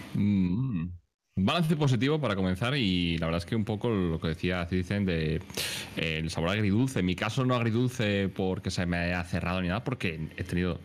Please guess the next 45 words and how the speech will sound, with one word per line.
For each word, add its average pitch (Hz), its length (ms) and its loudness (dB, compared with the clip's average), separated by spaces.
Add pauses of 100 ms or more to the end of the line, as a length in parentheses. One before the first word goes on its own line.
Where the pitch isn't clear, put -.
como 80 160 -2
dije 85 160 -2
antes, 82 320 -4
cero 95 540 -2
caídas. 95 480 -4
No, 87 160 0
no, 85 360 0
no 85 300 -2
se 113 100 -2
me 98 100 0
ha 95 60 -6
cerrado 98 300 -2
el 90 60 -2
juego 104 180 -4
para 95 140 -2
nada. 110 280 -2
He 90 60 -2
estado 95 220 -2
además 87 300 -2
emitiéndolo 92 360 0
en 92 60 2
directo 92 360 -2
y 80 240 -2 (540)
ha 120 140 -2
quedado 123 200 0
constancia 110 480 0
de 92 120 0
ello. 123 200 -4 (320)
<laughs> 185 960 0
Pero, 123 420 4
eh, 113 360 2
sabor 117 160 0
agridulce 190 320 0
en 165 60 2
el 139 60 2
sentido 143 360 2
de 139 120 0
que, 113 120 -2
como 101 200 0
siempre, 139 300 0
espero 127 500 -2 (460)
algo 123 240 0
más 95 260 -2
que - 120 -6
hacer. 71 260 -6